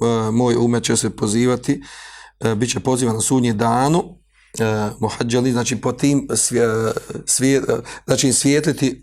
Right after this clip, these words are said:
e, or-, e, dijelovi od tragova abdesta, znači, onda, e, po onim dijelovima kojima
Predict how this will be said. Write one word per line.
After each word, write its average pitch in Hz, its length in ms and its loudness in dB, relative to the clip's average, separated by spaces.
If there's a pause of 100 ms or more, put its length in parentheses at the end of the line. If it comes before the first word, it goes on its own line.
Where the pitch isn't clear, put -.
e, 113 40 -2
or-, 110 500 -2
e, 107 440 -2
dijelovi 139 800 2 (840)
od 113 140 -2
tragova 120 420 0
abdesta, 123 280 -2
znači, 113 400 -4
onda, 120 260 0
e, 117 80 2 (360)
po 117 60 0
onim 120 200 2
dijelovima 117 300 2
kojima 107 360 0